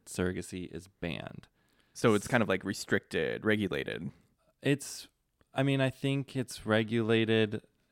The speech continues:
Speaker 1: anywhere that allows it to a certain extent. Um, but in these cases, there's no, like, like, in the U S, you typically have a base compensation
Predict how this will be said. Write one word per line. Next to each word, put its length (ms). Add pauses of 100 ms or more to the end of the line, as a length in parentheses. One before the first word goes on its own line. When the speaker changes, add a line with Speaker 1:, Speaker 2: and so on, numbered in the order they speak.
Speaker 1:
anywhere 1000 (540)
that 180
allows 420
it 500 (560)
to 100
a 40
certain 240
extent. 500 (380)
Um, 440 (480)
but 460
in 180
these 580
cases, 480
there's 240
no, 240
like, 360 (320)
like, 120
in 440
the 80
U 140
S, 420 (240)
you 180
typically 380
have 320
a 80
base 420
compensation 920